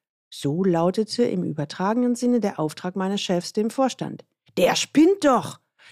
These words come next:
Das geht doch gar nicht!“ Aber egal, was ich antworte, er bleibt stur bei seiner Meinung. Da kommen so Sprüche wie, „Von Ihnen in Ihrer Position kann ich das erwarten.“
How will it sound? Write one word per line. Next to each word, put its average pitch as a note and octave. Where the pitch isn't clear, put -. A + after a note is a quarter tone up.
Das A3
geht F#4
doch G4+
gar C4
nicht!“ D#3
Aber A3+
egal, C#4+
was G4
ich F#4
antworte, G#3
er E3+
bleibt E3
stur D#4
bei E3+
seiner G#3+
Meinung. E3+
Da F3+
kommen C#4
so A#3
Sprüche C4+
wie, B3+
„Von F3
Ihnen E4
in A#3
Ihrer C4
Position G3+
kann D4
ich C#4+
das C4+
erwarten.“ B3